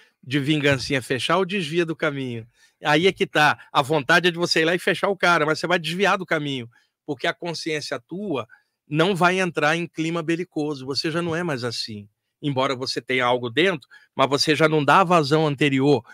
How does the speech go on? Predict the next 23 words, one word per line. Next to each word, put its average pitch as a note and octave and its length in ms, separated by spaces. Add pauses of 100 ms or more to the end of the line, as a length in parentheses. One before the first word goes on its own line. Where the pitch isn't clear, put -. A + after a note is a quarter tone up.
(180)
porque E3 240
o E3 60
estudo E3 280
espiritual D3+ 460
tá E3+ 140
te - 100
orientando. D#3+ 720 (400)
E F3 100
outra, E3 460
antigamente D#3 640
você - 80
explodia E3+ 480
por - 100
qualquer F3+ 300
negócio. D3 560 (360)
Agora, C#3+ 640 (160)
você D3+ 240
tem G3+ 160
as D#3 160
mesmas A3+ 400
emoções, G#3 380
mas D#3 160
peraí, C3+ 460